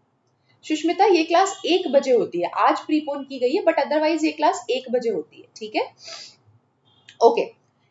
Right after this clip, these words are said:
Amine is manganese, एफई that is iron, सीओ that is cobalt, सीयू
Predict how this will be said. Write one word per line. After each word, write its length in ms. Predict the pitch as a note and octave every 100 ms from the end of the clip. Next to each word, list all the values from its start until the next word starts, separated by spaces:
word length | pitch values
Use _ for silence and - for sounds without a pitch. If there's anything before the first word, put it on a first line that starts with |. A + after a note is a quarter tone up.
| -
Amine 380 | C4+ D4 E4+ G4+
is 60 | A#4+ - _ _ G#3
manganese, 580 | G#3 G#3+ A#3 A#3 F4+ - - - _ _ -
एफई 500 | C#4+ D4+ D#4+ G4 G#4+ _
that 200 | A3+ A3+
is 180 | E4+ G#4 - -
iron, 280 | G3 F#3 C#4 A4 _ _ _ _ -
सीओ 580 | - D#4 D#4+ D4 - - G#3+
that 160 | G#3+
is 160 | G#3 - G#3+
cobalt, 460 | F#3+ F3+ E3 G4 _ _ _ _ -
सीयू 400 | - D#4+ D4